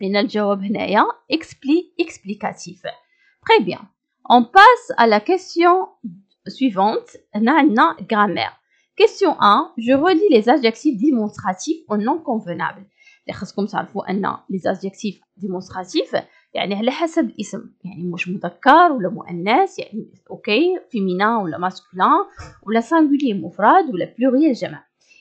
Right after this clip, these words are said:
إذا بحال سو كتستعمل مفرد مذكر، يعني singulier masculin. سيت كتستعمل أكن عندنا الاسم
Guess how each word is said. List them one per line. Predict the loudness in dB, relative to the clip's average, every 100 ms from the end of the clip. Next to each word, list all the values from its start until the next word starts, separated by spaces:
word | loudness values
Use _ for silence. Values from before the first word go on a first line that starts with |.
| -4
إذا | 0
بحال | 0 0 -6
سو | 0 8 8 8 -2 _ _
كتستعمل | -8 -6 -8 -6 -4 -2 0
مفرد | 0 0 2
مذكر، | 2 2 -4 -8 -20 _
يعني | -20 -20
singulier | -6 -4 -2 0 0 0 -2
masculin. | -4 -8 -8 -8 _ _ _ _
سيت | -2 2 2 0 -4 -4 _ -6
كتستعمل | -6 -4 -10 -6 -4 -4 -2
أكن | -2 -4 -8
عندنا | -10 -16
الاسم | -8 -6 -4